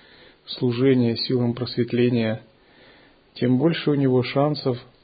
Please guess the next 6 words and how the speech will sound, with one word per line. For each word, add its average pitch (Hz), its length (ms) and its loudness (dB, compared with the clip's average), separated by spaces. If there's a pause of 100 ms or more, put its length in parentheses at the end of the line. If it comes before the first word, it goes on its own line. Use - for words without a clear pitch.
(120)
достичь - 420 -8
освобождения 120 800 -2
и - 20 0
полностью 120 600 0
очистить 117 480 -6
себя. 104 360 -8